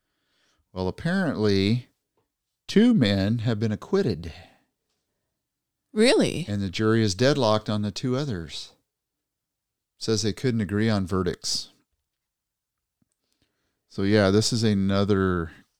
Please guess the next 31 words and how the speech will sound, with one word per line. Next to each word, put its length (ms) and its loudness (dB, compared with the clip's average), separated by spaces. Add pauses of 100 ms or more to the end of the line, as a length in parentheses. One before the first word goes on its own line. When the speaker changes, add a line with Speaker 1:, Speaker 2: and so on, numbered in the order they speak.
(120)
Speaker 1:
case 480 0
where 560 -4 (600)
somebody 720 -6 (460)
has 320 0
a 100 -2
thought 360 -2
in 100 -10
their 180 -6
head. 300 -4
Why 260 2
they'd 200 2
want 160 -2
to 60 -6
kidnap 500 -4
her, 180 -4
I 80 -2
have 180 -8
no 200 -8
idea. 500 -8 (600)
I'm 80 -20
not 140 -6
gonna 180 -2
get 140 0
into 200 -2
the 100 -4
minutia 500 -4
and 80 -4
the 60 -4
weeds 360 -8
of 100 -10
that. 380 -10